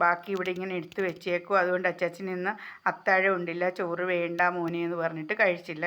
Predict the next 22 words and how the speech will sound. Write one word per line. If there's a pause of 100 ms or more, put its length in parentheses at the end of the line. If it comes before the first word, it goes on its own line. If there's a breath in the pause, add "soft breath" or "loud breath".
കേട്ടോ. (1600 loud breath)
പിന്നെ (100)
ഞാൻ
നിങ്ങളോട് (140)
പറയണമെന്ന്
വിചാരിച്ചെങ്കിലും
വയ്യാത്തത്
കൊണ്ട്
പറയാൻ
പറ്റിയില്ല. (500 loud breath)
നമ്മുടെ
അജുമോൻ
നല്ലൊരു
കുക്കാണെന്നറിയാമല്ലോ. (540 loud breath)
ഏ, (280)
മിക്കവാറുമൊക്കെ, (240)
ഏ,
നിങ്ങളൊക്കെ (100)
കണ്ടിട്ടുണ്ടായിരിക്കും. (360 loud breath)
ഏ,
നമ്മുടെ
അജുമോൻ്റെ